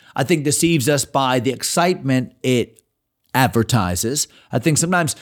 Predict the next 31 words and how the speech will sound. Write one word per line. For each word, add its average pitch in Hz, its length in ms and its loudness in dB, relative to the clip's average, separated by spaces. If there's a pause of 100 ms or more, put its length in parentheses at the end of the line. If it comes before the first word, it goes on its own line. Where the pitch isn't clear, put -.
sin 190 260 2
deceives 151 500 2
us 147 180 2
by 139 260 -2
the 123 160 -6
excuses 143 840 0
that 131 160 0
are 123 80 2
built 139 420 -2
into 135 880 2
its 131 300 -2
behaviors. 120 920 0 (400)
But 135 100 2
I 151 60 4
think 147 240 -2
number 120 200 -2
three, 139 640 0 (500)
sin 165 680 2 (840)
deceives 147 540 2
us 143 260 4
by 123 560 0 (600)
providing 147 500 0
us 135 120 -2
the 135 120 -6
false 120 340 -4
notion 139 460 -2
that 117 260 -4
we 147 500 2 (100)
are 127 360 0
the 107 200 -8
exemption 95 1160 -4